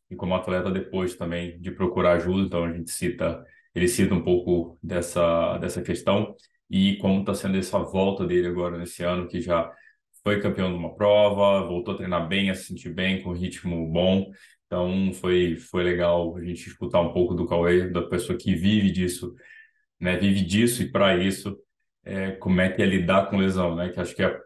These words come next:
é a parte que a gente mais, mais sofre, mas como atleta amador a gente tem outras, é, ocupações na vida, o atleta profissional depende disso, né? Pra viver, é do corpo pra viver, então como lida essas pressões e tudo.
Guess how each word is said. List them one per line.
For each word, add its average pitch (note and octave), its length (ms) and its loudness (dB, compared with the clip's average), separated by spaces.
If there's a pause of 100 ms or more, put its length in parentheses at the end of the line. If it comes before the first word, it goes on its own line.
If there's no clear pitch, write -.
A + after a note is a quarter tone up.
(120)
é G#2 100 -2
a F#2+ 60 4
parte G2 240 0
que G2 60 -4
a - 20 -4
gente F#2+ 200 -8
mais, G2 460 0 (500)
mais G2 280 0
sofre, A2+ 520 -2 (640)
mas G2 220 -2
como G2+ 140 4
atleta F#2+ 260 0
amador F#2+ 300 2
a G2 80 0
gente G2+ 200 -6
tem G2 200 -4
outras, F#2+ 500 -6 (340)
é, E2+ 720 -4
ocupações G2 680 2
na G2 80 2
vida, F#2+ 200 2
o F2+ 60 0
atleta F2+ 200 -2
profissional G2 440 -2
depende G#2+ 520 -2
disso, F#2+ 400 -8 (240)
né? F#2+ 220 -2
Pra F#2 160 -2
viver, F2+ 300 2
é F2 100 -2
do E2+ 80 -6
corpo F#2+ 220 -2
pra F2 140 -2
viver, F2 200 -2
então F2+ 180 -6
como F2+ 460 -4
lida G2 460 2
essas - 180 -8
pressões F2+ 640 -4
e - 80 -20
tudo. F2 240 -4